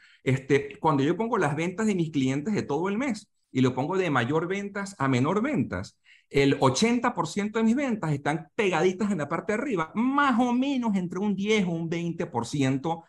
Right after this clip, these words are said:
de los clientes". Eso quiere decir, en español sencillo, que si alguien tuviese, hipotéticamente, cien clientes, cliente uno, dos, tres, cuatro, cinco,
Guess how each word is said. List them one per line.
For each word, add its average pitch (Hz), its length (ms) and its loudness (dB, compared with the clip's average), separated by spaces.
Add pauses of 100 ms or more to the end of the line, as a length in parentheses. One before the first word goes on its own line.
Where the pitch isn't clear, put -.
(160)
de 127 120 2
los 123 120 4
clientes". 110 580 2
Eso - 180 -8
quiere 156 160 0
decir, 180 320 -2
en 101 120 -2
español 101 300 -4
sencillo, 208 600 2 (180)
que 131 100 2
si 120 260 0
alguien 185 440 0
tuviese, 208 720 -2 (280)
hipotéticamente, 156 920 -2
cien 185 460 0
clientes, 196 540 0
cliente 104 420 -2
uno, 151 260 2
dos, 131 240 0
tres, 147 260 -6
cuatro, 160 240 -6
cinco, - 300 -6